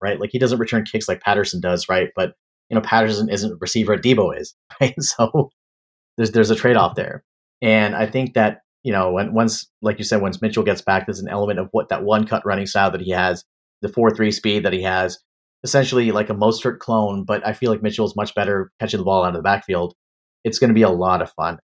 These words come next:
And let's see if they can kinda stem the tide against Atlanta and see if they can kinda hold them off. But they, again, they don't have any corners. Ambry Thomas is in con-, concussion protocol.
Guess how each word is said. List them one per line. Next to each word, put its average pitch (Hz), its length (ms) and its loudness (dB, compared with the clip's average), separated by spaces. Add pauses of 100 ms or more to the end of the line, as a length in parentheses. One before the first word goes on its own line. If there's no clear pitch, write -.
And 92 460 -4 (560)
let's 120 200 0
see 160 100 2
if 156 80 0
they 160 80 -2
can 131 320 0
kinda 127 200 -2
stem 120 240 -2
the 127 60 -2
tide 120 280 0
against 113 240 -4
Atlanta 107 340 -2
and 110 140 -2
see 110 160 -4
if 110 80 -4
they 104 100 -2
can 101 140 -8
kinda 104 180 -4
hold 101 160 0
them 95 80 -4
off. 107 300 2 (600)
But 101 320 4 (100)
they, 101 200 0
again, 110 300 0
they 104 80 0
don't 107 120 -2
have 113 120 0
any 110 100 2
corners. 104 540 -2 (280)
Ambry 101 200 -2
Thomas 107 340 2
is 101 80 -6
in 98 80 -8
con-, 104 100 -6 (180)
concussion 101 380 -2
protocol. 101 460 -4